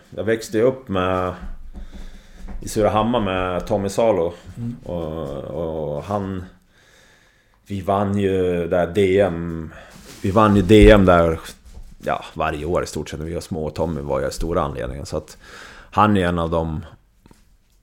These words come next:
Speaker 1: absolut bästa jag spelar med, och han fick ju också en karriär som, eh, ja, som inte många har haft. Han är väl en av Sveriges två, tre bästa målvakter
Speaker 2: Mm.
Speaker 1: genom alla tider, så Tommy kommer nog...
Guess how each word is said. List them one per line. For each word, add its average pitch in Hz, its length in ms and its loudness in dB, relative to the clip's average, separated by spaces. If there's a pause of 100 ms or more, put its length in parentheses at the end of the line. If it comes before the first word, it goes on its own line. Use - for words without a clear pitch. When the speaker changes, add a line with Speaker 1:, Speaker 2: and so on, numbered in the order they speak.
(100)
Speaker 1:
absolut 87 480 -4
bästa 85 340 -2
jag 80 100 -2
spelar 87 340 -2
med, 76 160 -4
och 80 60 -2
han 82 100 -4
fick 85 220 -6
ju 80 60 -4
också - 200 -8
en 82 80 -6
karriär 82 380 -2
som, 78 440 -10 (760)
eh, - 640 -16 (120)
ja, 92 280 -2
som 139 160 -4
inte 95 140 -2
många 82 200 -4
har 80 80 -4
haft. - 440 -8
Han 101 100 -8
är 98 40 -4
väl 90 100 -4
en 87 140 -4
av - 40 -6
Sveriges - 640 -10 (1080)
två, 92 220 -2
tre 90 240 -2
bästa 87 320 -2
målvakter 90 320 0
Speaker 2:
Mm. 92 80 -6
Speaker 1:
genom 85 160 -2
alla 80 140 0
tider, 87 320 -4
så 82 220 -8 (520)
Tommy 95 260 -4
kommer 85 320 -4
nog... 87 380 -10